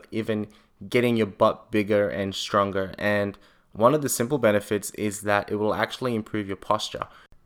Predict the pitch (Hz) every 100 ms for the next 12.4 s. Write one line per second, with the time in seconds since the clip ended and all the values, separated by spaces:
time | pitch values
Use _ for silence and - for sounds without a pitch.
0 | - 117 120 156 143 139 147 131 127 127
1 | 117 131 135 135 127 135 - 113 - 127
2 | 117 - 117 117 127 190 190 123 113 113
3 | 110 110 120 - 107 110 110 104 - -
4 | _ _ - 113 117 110 113 123 117 127
5 | 135 139 113 110 - 110 104 110 110 107
6 | - - _ - 131 123 113 - 113 113
7 | - - 151 95 - - 117 107 104 -
8 | 147 - 117 123 117 110 - 110 107 104
9 | - - - _ - 107 110 110 107 -
10 | 113 107 113 110 113 107 117 110 107 107
11 | 110 104 101 107 104 117 120 113 107 98
12 | - 127 131 123